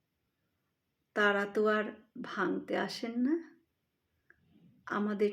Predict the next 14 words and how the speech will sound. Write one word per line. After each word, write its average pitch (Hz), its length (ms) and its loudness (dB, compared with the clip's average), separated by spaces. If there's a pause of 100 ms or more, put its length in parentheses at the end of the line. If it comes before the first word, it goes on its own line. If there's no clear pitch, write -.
ঠাকুর 208 800 2
হাঁচি 208 840 -4 (120)
টিকটিকি 220 500 -4
পর্যন্ত 202 640 -4
মেনেছেন। 214 1080 -6 (1400)
শঙ্করাচার্য 226 1200 2 (560)
তো 214 100 2
শুনতে 214 460 0
পাই 208 520 0 (160)
নিজের 208 320 2
শরীরের 196 720 -4
ব্যাধিকে 180 800 -6 (240)
আসতে - 440 -6
দিয়েছিলেন। - 800 -10